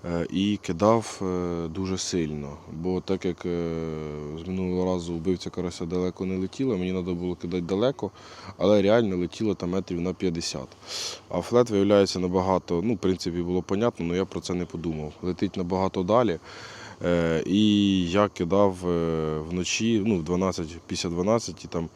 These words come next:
дуже далеко кидав, коротше. І, в принципі, оттуда в мене одна рибка клюнула. То обов'язково також зараз будемо кидати одну далеко,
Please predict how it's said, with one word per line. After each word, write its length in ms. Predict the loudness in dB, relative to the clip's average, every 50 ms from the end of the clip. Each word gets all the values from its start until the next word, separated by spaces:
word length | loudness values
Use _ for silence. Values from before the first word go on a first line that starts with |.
| -16 -20 -20 -20 -20 -16 -8
дуже 300 | 0 0 2 4 2 2
далеко 400 | 4 4 2 2 2 -2 -4 -8
кидав, 360 | -10 -8 -6 -4 -4 -6 -6
коротше. 460 | -6 -6 -6 -4 -4 -6 -6 -8 -8 -10 -12 -18 -20 -20 -20 -18 -10 -2
І, 280 | 2 4 4 4 4
в 60 | 2 0
принципі, 500 | 0 2 2 2 0 -2 -6 -2 -2 -2
оттуда 360 | -2 -2 -2 -6 -4 -2 -2
в 60 | -2
мене 220 | -2 -2 -2 -2
одна 300 | -2 -2 -2 -2 -2 -2
рибка 300 | 0 -2 -4 -4 -6 -12
клюнула. 500 | -10 -8 -6 -6 -4 -4 -6 -8 -8 -10 -10
То 360 | -8 -4 -2 -2 0 -2 -2 -4 -10 -14 -12 -10 -10 -10 -12 -14 -14 -10 -4
обов'язково 680 | 0 6 6 6 6 6 2 0 2 4 4 4 4
також 380 | 2 2 0 0 0 0 -4 -2
зараз 280 | 0 2 2 2 0
будемо 300 | -2 -4 -4 -4 -4 -4
кидати 380 | -4 -4 0 0 0 0 0 -4
одну 180 | -4 -2 -2 0
далеко, 560 | 2 2 4 4 4 4 2 0 -6 -6